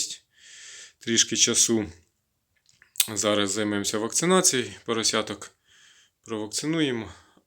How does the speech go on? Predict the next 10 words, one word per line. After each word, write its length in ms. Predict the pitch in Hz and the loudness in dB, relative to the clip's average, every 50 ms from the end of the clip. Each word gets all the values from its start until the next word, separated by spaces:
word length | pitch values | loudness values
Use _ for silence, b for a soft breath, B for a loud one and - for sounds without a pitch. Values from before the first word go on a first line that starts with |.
| _ _ _ | _ _ _
О, 460 | - 117 117 113 113 110 110 110 110 - - - | -6 -4 -4 -2 -2 -2 -2 -4 -6 -8 -8 -6
і 220 | - 202 214 208 | -4 -2 0 -2
потім 380 | 202 - 156 156 156 147 123 107 | 0 2 2 2 2 2 0 2
займемося 440 | 113 117 113 113 113 107 - - 101 | 2 2 2 2 0 0 -2 -2 -2
цим 200 | - - 117 113 | -2 -2 -2 -2
приміщенням. 640 | - 127 143 147 147 139 - - 123 110 113 - 185 | 0 0 0 2 2 2 2 0 0 -2 -4 -2 0
І 40 | 175 | 2
я 120 | 160 147 | 4 4
думаю, 400 | 127 123 123 123 117 113 107 101 | 4 2 0 0 0 -2 -2 -2
що 240 | - - - - | -2 -4 -4 -6